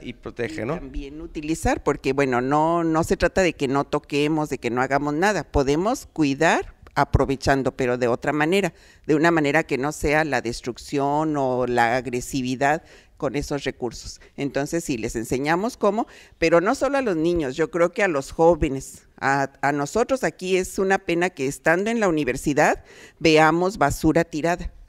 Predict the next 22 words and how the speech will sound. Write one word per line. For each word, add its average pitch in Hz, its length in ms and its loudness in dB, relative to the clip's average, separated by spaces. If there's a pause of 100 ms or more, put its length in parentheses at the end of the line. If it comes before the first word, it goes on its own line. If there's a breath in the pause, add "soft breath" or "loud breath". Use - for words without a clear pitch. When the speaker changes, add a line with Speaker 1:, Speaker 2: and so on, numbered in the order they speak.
(100)
Speaker 2:
cuando 143 340 -2
que 147 120 -4
deberíamos 180 760 0
nosotros 165 480 -2
estar 156 240 -2
más 156 220 -4
conscientes. 175 760 -4 (460 loud breath)
A 156 80 2
la, 156 140 4
a 165 180 0
lo 165 120 2
mejor 196 300 -2
no 240 180 0
hay 220 160 0
suficientes 170 760 -2
botes, 196 420 2
pero 202 560 4
sí - 200 -4
sabemos 160 540 0
dónde 160 400 0
debería, 135 560 -4
bueno, 135 260 -2